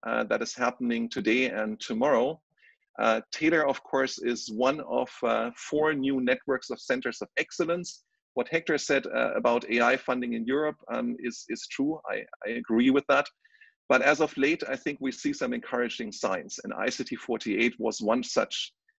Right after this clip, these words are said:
you know, spring flower, I would call it. Uh, it's not, uh, the full-on summer yet,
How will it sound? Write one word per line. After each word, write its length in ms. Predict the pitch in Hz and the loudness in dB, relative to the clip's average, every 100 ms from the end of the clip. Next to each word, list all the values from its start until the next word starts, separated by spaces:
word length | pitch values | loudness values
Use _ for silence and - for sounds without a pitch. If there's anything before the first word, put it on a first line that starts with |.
| _ _ - | _ _ -2
you 80 | |
know, 140 | 113 110 | 0 0
spring 440 | - - 175 170 | -2 0 2 2
flower, 420 | 147 127 113 101 | 2 4 6 4
I 100 | 85 | 2
would 180 | 95 104 | 0 -2
call 300 | - - 101 | -2 2 4
it. 160 | 135 - | 2 -2
Uh, 180 | 107 113 | -4 -2
it's 200 | 98 - | -2 -2
not, 300 | 127 127 - - | 2 2 2 2
uh, 260 | 117 110 107 | 2 2 0
the 100 | 110 - - | -6 -6 -4
full-on 380 | - 135 120 110 | 2 4 4 0
summer 360 | - 143 139 | 0 0 2
yet, 280 | 95 104 120 | 0 0 -4